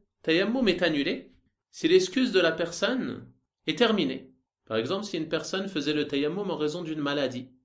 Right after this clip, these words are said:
alors, une fois guérie, il ne lui est plus permis de faire le tayammum.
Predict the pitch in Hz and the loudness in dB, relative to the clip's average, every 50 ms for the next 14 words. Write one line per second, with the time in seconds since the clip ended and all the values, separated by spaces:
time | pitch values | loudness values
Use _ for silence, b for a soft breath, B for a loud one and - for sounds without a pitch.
0 | _ _ _ _ _ - 95 95 95 107 127 - - - - - - - _ _ | _ _ _ _ _ -8 -4 -2 0 0 0 0 -2 -4 -10 -16 -20 -20 _ _
1 | _ _ _ - 98 95 95 - 104 98 95 98 90 87 85 117 156 175 156 110 | _ _ _ -10 -10 -8 -6 -4 -4 -4 -2 -4 -6 -4 -4 -6 -6 -6 -8 -8
2 | 87 87 90 87 82 - - 131 127 - 101 90 101 143 156 147 - - - 131 | -8 -8 -10 -12 -12 -12 -12 -12 -8 -8 -6 -6 -6 -6 -6 -8 -8 -8 -10 -8
3 | 113 107 107 - - 98 110 117 101 87 85 85 82 - | -8 -10 -10 -10 -10 -10 -8 -8 -10 -10 -12 -14 -16 -20